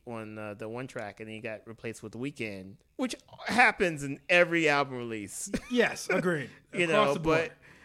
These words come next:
Speaker 1: you don't hear the original track, and then you hear, like, you know, like, you, like, the original track is never, like, like, public,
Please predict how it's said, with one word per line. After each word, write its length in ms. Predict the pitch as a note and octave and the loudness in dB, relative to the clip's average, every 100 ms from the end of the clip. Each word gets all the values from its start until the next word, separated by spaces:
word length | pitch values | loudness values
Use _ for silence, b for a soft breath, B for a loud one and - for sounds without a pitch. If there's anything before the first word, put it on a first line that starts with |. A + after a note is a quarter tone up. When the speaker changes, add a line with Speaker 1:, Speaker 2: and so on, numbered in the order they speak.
| B | B
Speaker 1:
you 160 | G3 A3+ | 0 6
don't 240 | C4+ B3 | 8 8
hear 300 | A3 A3+ A3 | 2 4 6
the 80 | G#3+ | 8
original 420 | G3 F3 D3+ C#3+ | 6 2 0 -2
track, 460 | B2 D#3 C3+ A#2+ - | 0 2 2 2 -2
and 140 | C#3 C3+ | -4 -4
then 100 | C3 | -4
you 100 | C3 | -4
hear, 260 | B2+ C3 A#2 | -4 -2 -2
like, 200 | A2 A2 | -4 -6
you 100 | D3 | -6
know, 200 | C3 A2 | -6 -6
like, 200 | A2 B2 | -4 -6
you, 120 | C#3+ E3+ D3+ | -8 -8 -4
like, 260 | C#3 E3 | -4 -2
the 80 | D3 | -2
original 320 | D#3+ F3 G3+ | 0 0 -2
track 280 | D3+ D#3 B2+ | -2 -2 -2
is 120 | A#2 | -4
never, 460 | A2+ C3 C3 B2+ A#2+ | -8 -2 -2 -2 -4
like, 340 | A2 G#2 G2 _ _ _ | -6 -8 -10 _ _ _
like, 180 | G#2+ G2 _ | -16 -16 _
public, 640 | - B2 G#2 E2 C#2+ - | -6 -4 -4 -8 -14 -20